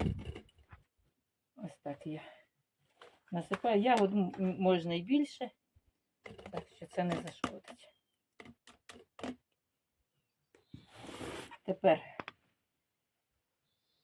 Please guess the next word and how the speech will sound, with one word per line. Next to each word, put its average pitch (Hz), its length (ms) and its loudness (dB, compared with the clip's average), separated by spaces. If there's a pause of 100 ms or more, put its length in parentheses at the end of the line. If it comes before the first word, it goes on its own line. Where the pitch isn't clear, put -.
(4000)
беремо 190 380 4